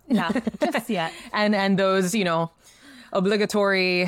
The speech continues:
Speaker 2: functions,
Speaker 1: I know.
Speaker 2: get-togethers, parties, you know, all those
Speaker 1: I
Speaker 2: things.
Speaker 1: know.
Speaker 2: So
Speaker 1: The weirdest thing, though, is me going back to work for a couple days and then getting off again.
Speaker 2: Yeah.
Speaker 1: And the
Speaker 2: Uh,
Speaker 1: clinics are packed.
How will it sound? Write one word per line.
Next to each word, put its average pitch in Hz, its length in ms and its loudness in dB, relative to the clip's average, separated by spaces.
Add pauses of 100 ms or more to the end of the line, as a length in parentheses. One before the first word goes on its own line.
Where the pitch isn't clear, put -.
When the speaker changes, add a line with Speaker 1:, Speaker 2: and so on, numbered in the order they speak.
(160)
Speaker 2:
functions, 208 920 -2
Speaker 1:
I - 760 -14
know. 208 60 -2
Speaker 2:
get-togethers, 190 960 -2 (140)
parties, 190 680 -2
you 190 80 -2
know, 151 200 -2 (120)
all 165 140 0
those 151 200 -2
Speaker 1:
I - 40 -10
Speaker 2:
things. 175 220 -4
Speaker 1:
know. 165 60 -6
Speaker 2:
So - 200 -4 (120)
Speaker 1:
The 214 100 -2
weirdest 226 380 -4
thing, 233 220 -2
though, 285 180 -2
is 214 340 -6
me 190 160 -6
going 196 260 -4
back 170 200 -8
to 180 120 -4
work 165 160 -4
for 180 140 -4
a 165 40 -4
couple 170 240 -6
days 160 200 -6
and 165 100 -8
then 151 100 -10
getting 147 200 -12
off 143 180 -16
again. - 280 -14 (1000)
Speaker 2:
Yeah. 139 220 -6 (280)
Speaker 1:
And 185 100 -6
the 185 40 -2
Speaker 2:
Uh, 165 60 -2
Speaker 1:
clinics 262 280 -4
are 175 100 -6
packed. - 640 -10